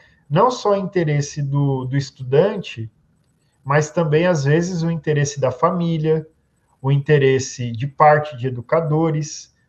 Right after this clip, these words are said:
o interesse das próprias instituições educacionais.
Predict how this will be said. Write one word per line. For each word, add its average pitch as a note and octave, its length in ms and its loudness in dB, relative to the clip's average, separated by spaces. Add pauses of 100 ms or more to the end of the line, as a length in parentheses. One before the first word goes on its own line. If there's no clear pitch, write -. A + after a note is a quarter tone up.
(120)
o C#3+ 80 0
interesse C#3 720 0
das C3 380 0
próprias E3+ 480 4
instituições C#3 680 -4
educacionais. C#3+ 1080 -4